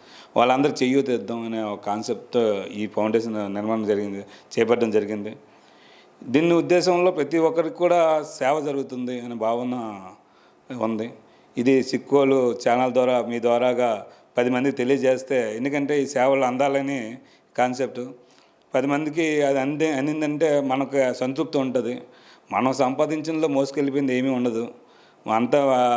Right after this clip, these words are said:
అది తెలుసుకునే వ్యక్తి, ప్రతి ఒక్క మనవడు కూడా ఇలా చేస్తే, ఎందుకంటే పరమేశ్వరుడు ఇచ్చిన అనుగ్రహం నాకు,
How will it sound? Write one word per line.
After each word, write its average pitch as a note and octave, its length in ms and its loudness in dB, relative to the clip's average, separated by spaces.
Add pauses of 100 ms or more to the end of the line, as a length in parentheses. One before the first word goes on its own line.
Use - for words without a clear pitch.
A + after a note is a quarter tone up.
అది B2 240 0
తెలుసుకునే B2+ 460 -4
వ్యక్తి, B2 180 0
ప్రతి B2+ 300 0
ఒక్క C3+ 320 4 (1040)
మనవడు C3+ 280 2
కూడా C#3+ 340 2
ఇలా C3+ 480 2 (120)
చేస్తే, C#3 460 0
ఎందుకంటే C#3 280 -6
పరమేశ్వరుడు D3 520 -2
ఇచ్చిన D3 240 -2
అనుగ్రహం C3 560 0
నాకు, A2+ 240 -10